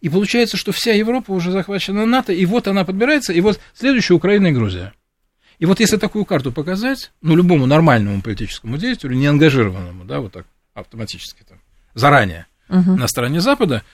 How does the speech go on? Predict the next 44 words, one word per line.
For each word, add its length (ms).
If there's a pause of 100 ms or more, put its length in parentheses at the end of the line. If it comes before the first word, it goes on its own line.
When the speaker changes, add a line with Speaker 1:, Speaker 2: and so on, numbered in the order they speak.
(100)
Speaker 1:
если 200
ему 80
показать 500 (260)
и 40
сказать: 200
«Вот 120
смотрите, 500 (160)
вот 220
за, 380 (340)
м, 640
пятнадцать 420
лет, 220 (160)
там, 240
да, 260
вот 280
с-, 120
распад 300
Советского 280
Союза, 320 (200)
за 120
двадцать 280
лет, 160
вот 200 (160)
как 160
нато 240
продвинулось». 680 (200)
Speaker 2:
Так. 280 (200)
Speaker 1:
И 80
вы 60
знаете, 240
это 100
очень 160
убедительно 480
выглядит. 400 (140)
Потому 260
что, 140
ну, 100
видно 300
же, 100
что 160
не 140
мы 160
туда 240
движемся, 640